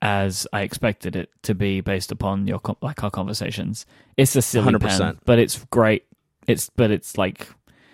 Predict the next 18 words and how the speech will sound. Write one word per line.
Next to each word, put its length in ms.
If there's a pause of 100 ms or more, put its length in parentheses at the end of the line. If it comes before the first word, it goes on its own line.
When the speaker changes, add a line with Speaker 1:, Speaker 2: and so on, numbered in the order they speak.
(220)
Speaker 1:
I 80
don't 200
understand 560
it, 200
but 180
I 120
like 320
it. 180
It's 160
very 220
strange, 520
but 80
that's, 180
that's 240
a 40
fun 240
little 160
pen. 300